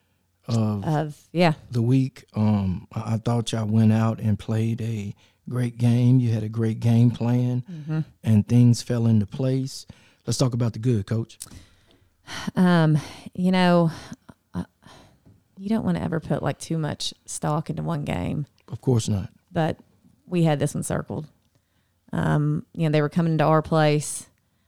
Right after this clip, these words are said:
Speaker 2: Um, yeah, it, we haven't beat them in twelve years. Um, and we felt like this year we had a really good opportunity, um, to finally get a win, um, over them. You know, it started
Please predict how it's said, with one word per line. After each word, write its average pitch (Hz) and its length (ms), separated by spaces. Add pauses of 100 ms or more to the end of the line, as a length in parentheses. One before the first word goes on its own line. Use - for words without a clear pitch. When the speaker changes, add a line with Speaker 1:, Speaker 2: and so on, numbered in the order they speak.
(320)
Speaker 2:
Um, 147 500
yeah, 160 180
it, 190 380
we 160 140
haven't 151 260
beat 156 200
them 156 720
in 143 260
twelve 156 300
years. 160 540 (420)
Um, 147 160
and 147 120
we 156 80
felt 156 240
like 156 180
this 156 220
year 156 120
we 151 80
had 151 100
a 151 40
really 151 240
good 151 140
opportunity, 143 840 (500)
um, 147 360
to 175 140
finally 151 340
get 147 140
a 139 40
win, 135 420 (280)
um, 139 420 (140)
over 151 200
them. 139 380 (480)
You 170 160
know, 170 60
it 165 100
started 160 600